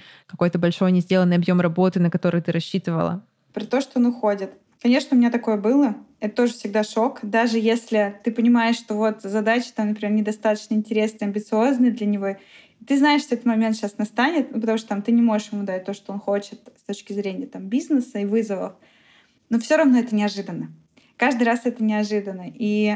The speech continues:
Speaker 2: я честно скажу, что я никогда не пыталась никого удержать. Я считаю, что если человек пришёл с решением, это уже решение, оно принято в голове.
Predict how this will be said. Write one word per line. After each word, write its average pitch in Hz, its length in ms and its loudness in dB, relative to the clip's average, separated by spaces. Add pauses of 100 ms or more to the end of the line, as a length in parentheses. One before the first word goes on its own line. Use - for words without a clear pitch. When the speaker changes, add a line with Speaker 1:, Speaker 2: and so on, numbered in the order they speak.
(140)
Speaker 2:
я 226 200 0
честно 254 340 0
скажу, 226 380 0
что 240 180 -4
я 226 60 4
никогда 226 600 2
не 208 360 0
пыталась 208 540 -2
никого 208 320 -4
удержать. 202 600 -2
Я 220 140 -2
считаю, 208 280 -2
что 208 140 -8
если 202 140 -6
человек 214 220 -4
пришёл 220 300 -4
с 214 100 -18
решением, 190 560 -8
это 202 520 -4
уже 208 280 0
решение, 202 560 -4
оно 208 180 0
принято 240 480 0
в 196 80 -6
голове. 202 460 0